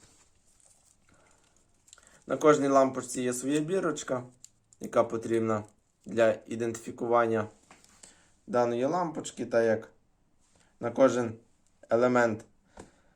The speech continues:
чи то блок, чи то лампочки, іде річна гарантія, ві-,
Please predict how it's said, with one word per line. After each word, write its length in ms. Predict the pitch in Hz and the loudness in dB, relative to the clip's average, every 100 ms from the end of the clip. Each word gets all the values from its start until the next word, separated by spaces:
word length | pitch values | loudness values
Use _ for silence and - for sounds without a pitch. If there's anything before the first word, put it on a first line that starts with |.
| _ | _
чи 140 | - 127 | -14 -4
то 140 | 123 | -4
блок, 320 | 110 120 117 | 2 2 2
чи 120 | - 107 | -2 -6
то 160 | 123 | 0
лампочки, 760 | 117 117 110 101 - 110 104 - | 2 2 0 -8 -10 -6 -8 -6
іде 520 | 117 110 110 101 104 - | -4 4 4 4 -2 -12
річна 440 | 113 113 127 123 | -10 -6 0 2
гарантія, 680 | 113 143 185 170 160 127 135 | 4 4 2 0 -4 -2 -2
ві-, 220 | 135 - | -4 -10